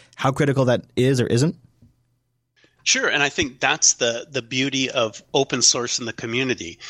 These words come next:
Speaker 2: 'Cause as you're saying, given our resources, we're gonna, we're gonna focus on Ubuntu and, and qualify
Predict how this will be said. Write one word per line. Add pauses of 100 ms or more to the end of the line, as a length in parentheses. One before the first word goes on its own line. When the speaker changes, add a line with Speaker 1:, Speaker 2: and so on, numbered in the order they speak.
(320)
Speaker 2:
'Cause
as
you're
saying,
given
our
resources,
we're
gonna, (220)
we're
gonna
focus
on
Ubuntu (100)
and, (420)
and
qualify